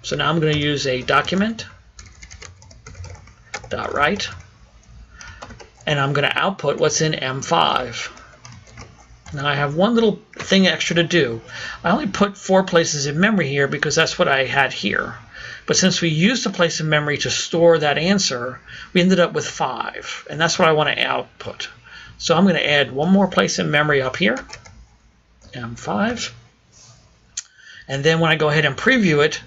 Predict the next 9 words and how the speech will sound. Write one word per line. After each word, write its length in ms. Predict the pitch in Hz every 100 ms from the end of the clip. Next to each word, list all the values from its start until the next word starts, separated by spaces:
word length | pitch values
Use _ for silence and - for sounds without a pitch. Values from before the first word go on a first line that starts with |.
| - -
it 100 | 151
should 260 | - 185 185
show 240 | 170 156
me 380 | 151 147 151 151 - - - -
the 100 | 147
number 400 | 139 127 - - -
seven. 600 | - - 170 - - - - - - - - - - - - - - - - - - - - 120 - - - - - _ - _ _ _ _
Come 140 | - 175
on. 160 | 156